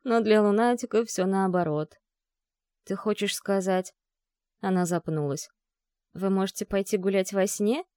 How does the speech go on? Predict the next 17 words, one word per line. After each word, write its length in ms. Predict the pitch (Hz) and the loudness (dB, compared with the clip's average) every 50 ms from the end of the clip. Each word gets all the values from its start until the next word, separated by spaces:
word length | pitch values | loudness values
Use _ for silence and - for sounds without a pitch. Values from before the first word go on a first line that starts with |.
| _ _ _ _ _ _ _ _ _ _ _ _ _ _ _ | _ _ _ _ _ _ _ _ _ _ _ _ _ _ _
Не 120 | - 294 | -8 -2
хотелось 460 | - 349 339 - 240 254 277 302 285 | 2 2 2 4 4 4 4 4 2
бы, 120 | 247 190 208 | 2 0 0
чтобы 260 | - - 214 185 185 | 2 0 0 2 2
друзья 320 | 202 214 214 190 196 196 | 2 2 4 4 4 2
проснулись 500 | 196 - 190 190 - 196 185 180 185 - | 4 2 0 0 2 2 2 2 2 2
лунатиками 680 | 202 185 180 180 190 226 247 - 202 - - 156 151 151 _ - - | 0 0 0 2 0 0 0 -2 -4 -2 -2 -2 -2 -4 _ -14 -6
и 80 | _ 220 | _ 2
до 140 | 190 202 233 | 4 4 4
смерти 320 | - 247 240 226 - 233 | 4 2 0 0 0 -2
перепугали 560 | 226 - 226 220 220 - 214 196 208 202 202 | 2 4 4 4 4 2 2 4 4 4 4
приютившую 680 | 190 - 196 190 185 180 185 - 190 185 - - 180 165 | 2 2 2 2 2 2 2 0 -4 -4 -2 -2 -2 -2
их 120 | 151 - | -2 -2
пожилую 440 | - 170 160 160 170 151 151 151 151 | -4 -4 -2 0 0 0 2 0 0
соседку. 640 | - - 139 139 - - 131 120 - - - 98 _ _ _ _ _ _ _ _ _ _ _ _ _ _ _ _ _ _ | 0 -2 -4 -6 -4 -6 -6 -6 -6 -10 -14 -14 _ _ _ _ _ _ _ _ _ _ _ _ _ _ _ _ _ _
«Не 360 | - - 254 262 277 311 320 | -2 2 4 4 6 4 4
сегодня», 960 | 294 - 285 285 240 185 180 180 180 180 175 160 175 175 170 170 170 175 170 | 4 4 2 4 4 4 4 6 6 6 6 4 4 4 4 4 2 0 -2